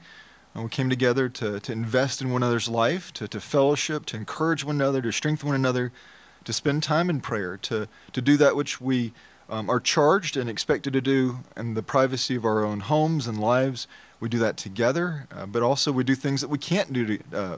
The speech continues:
as individuals, and that's to fellowship and invest in one another and to speak one another's life and, and not only, um, receive updates. Uh, there's, there's no shortage of abundance with things like social media. People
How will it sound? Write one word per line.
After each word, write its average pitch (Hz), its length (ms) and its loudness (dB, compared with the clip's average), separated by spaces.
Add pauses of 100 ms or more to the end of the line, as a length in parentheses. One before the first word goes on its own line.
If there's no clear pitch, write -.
as 117 180 0
individuals, 120 720 2
and 113 60 -6
that's - 200 -4
to 127 80 -4
fellowship 139 640 2
and 113 80 -10
invest 113 440 -2
in 120 80 -6
one 104 120 -4
another 98 220 -6
and 101 80 -8
to 104 80 -4
speak - 320 -2
one 123 120 -2
another's 113 280 0
life 104 340 0
and, 98 200 -12 (640)
and 117 100 -4
not 127 160 4
only, 127 280 0 (560)
um, 113 200 -4
receive 123 300 4
updates. 131 600 2
Uh, 104 140 -2
there's, 107 300 -2 (300)
there's 120 120 -2
no 135 180 2
shortage 139 520 2
of 113 80 -2
abundance 117 540 0
with 120 100 -6
things 120 240 -2
like 113 140 0
social 127 320 2
media. 123 320 2
People 113 400 -4